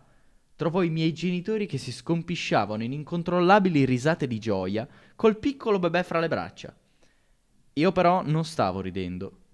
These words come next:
forse perché avevo già capito il brutto scherzo che mi aveva appena giocato mio padre.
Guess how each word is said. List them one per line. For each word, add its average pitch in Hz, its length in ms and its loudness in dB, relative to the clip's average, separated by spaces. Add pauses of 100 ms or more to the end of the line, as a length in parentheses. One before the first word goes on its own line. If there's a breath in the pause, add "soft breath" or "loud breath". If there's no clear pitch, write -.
(440)
forse 208 360 -2
perché 160 220 -4
avevo 156 280 -2
già 170 280 -6
capito 131 500 -8
il 98 100 -6
brutto 101 400 -6
scherzo 104 460 -4
che 113 140 -8
mi 113 140 0
aveva 107 280 0
appena 104 340 -2
giocato 98 380 -6
mio 95 160 -4
padre. 87 440 -8